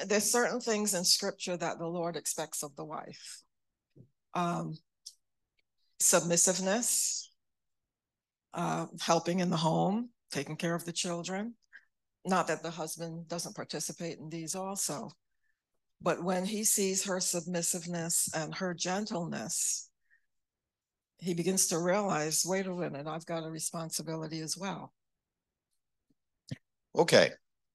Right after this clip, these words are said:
Speaker 2: appreciate. So why don't we do this then?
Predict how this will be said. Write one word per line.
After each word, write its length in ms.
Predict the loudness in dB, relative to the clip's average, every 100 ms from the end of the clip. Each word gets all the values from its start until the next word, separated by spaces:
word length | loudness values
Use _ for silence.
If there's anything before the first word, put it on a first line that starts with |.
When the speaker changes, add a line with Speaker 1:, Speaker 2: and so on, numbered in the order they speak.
| _ _ 0
Speaker 2:
appreciate. 640 | 4 8 12 12 12 12 4 -12 4
So 460 | 12 12 12 10 6
why 240 | 12 12
don't 200 | 12 12
we 140 | 12 12
do 200 | 12 12
this 380 | 12 12 10
then? 400 | 8 10 8 6